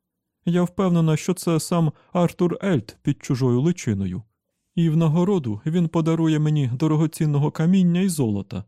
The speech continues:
та наділить даром зцілення». «Дякую, сей», гукнув Джейк.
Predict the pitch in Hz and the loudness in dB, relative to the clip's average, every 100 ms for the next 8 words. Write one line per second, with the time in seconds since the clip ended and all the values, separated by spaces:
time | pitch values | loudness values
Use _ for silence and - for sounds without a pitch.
0 | _ _ - 185 180 175 170 151 - 147 | _ _ -4 0 0 2 0 0 -2 -2
1 | 156 147 180 - - 110 104 110 107 - | 0 2 0 -2 -4 -2 -2 -4 -10 -12
2 | _ _ _ _ _ _ _ _ - 202 | _ _ _ _ _ _ _ _ -10 -4
3 | 220 226 123 120 - 131 110 - _ _ | -4 -2 -2 -2 -4 -4 -4 -8 _ _
4 | _ - 98 123 127 104 120 113 82 - | _ -12 -8 -4 -2 -2 -2 -4 -4 -8